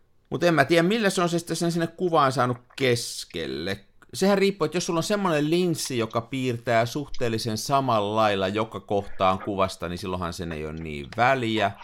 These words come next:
Mut jos sun linssi on semmonen, niin kuin mä viimeksi puhuin, että mulla on niitä vanhoja pronssilinssejä, jossa on vahvasti se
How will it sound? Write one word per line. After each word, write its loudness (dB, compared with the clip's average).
Mut -12
jos 0
sun -2
linssi -2
on 0
semmonen, 0
niin -2
kuin -4
mä 4
viimeksi 0
puhuin, 0
että -4
mulla 0
on -2
niitä -6
vanhoja 4
pronssilinssejä, -2
jossa -6
on -6
vahvasti 4
se -6